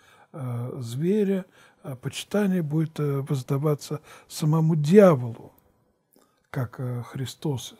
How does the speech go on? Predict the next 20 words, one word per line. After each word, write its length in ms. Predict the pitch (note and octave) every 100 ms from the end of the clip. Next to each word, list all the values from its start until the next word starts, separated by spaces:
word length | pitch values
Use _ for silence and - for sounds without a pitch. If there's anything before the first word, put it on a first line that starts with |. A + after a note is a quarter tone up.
| _ _
истинный 560 | D3 C3 - C3+ B2
говорит: 460 | B2 C3 C3 B2 A#2+ - - - _
Никто 340 | B2+ - A3
не 100 | A3
приходит 560 | G3 F#3 D#3+ E3+ D#3 C3+
к 100 | -
Отцу, 300 | D3+ - C#3+
как 220 | A#2+ A#2
только 480 | - C#3 B2 - A#2+ - _ - -
а, 140 | - A#2+
через 380 | - C#3 B2 C3
меня. 400 | C3 B2 A2+ A2
А 100 | A#2+
здесь 280 | G#2 D3 D3
всё 260 | - F#3+
наоборот. 500 | F3 D#3+ C#3 D3+ A#2 - - - _
Почитание 720 | - B2 - - C3 B2 B2+
зверя 540 | A#2+ B2 D#3 G#3+ F#3+ F3
становится 580 | - A#2+ C3+ D#3+ D#3 C3+
автоматически 1000 | - - A#2 A2+ - D#3+ - - -